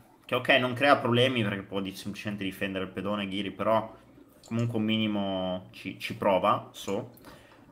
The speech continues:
E Mamejarov può sembrare che voglia s-, subito far patta, ma un pochettino ci, ci sta provando.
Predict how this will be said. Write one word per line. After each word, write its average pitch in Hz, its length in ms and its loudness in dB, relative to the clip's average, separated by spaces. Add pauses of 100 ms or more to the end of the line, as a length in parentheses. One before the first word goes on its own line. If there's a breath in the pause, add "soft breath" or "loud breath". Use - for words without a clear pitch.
(100)
E 143 280 6
Mamejarov 208 560 8
può 190 140 8
sembrare 143 420 8
che 123 80 -2
voglia 117 260 4
s-, - 220 -12
subito 117 360 -4
far 117 240 0
patta, - 340 4
ma 127 300 4 (340)
un 240 320 -8 (380)
pochettino 165 720 0
ci, 120 260 -4
ci - 120 -10
sta - 200 -2
provando. 101 720 -2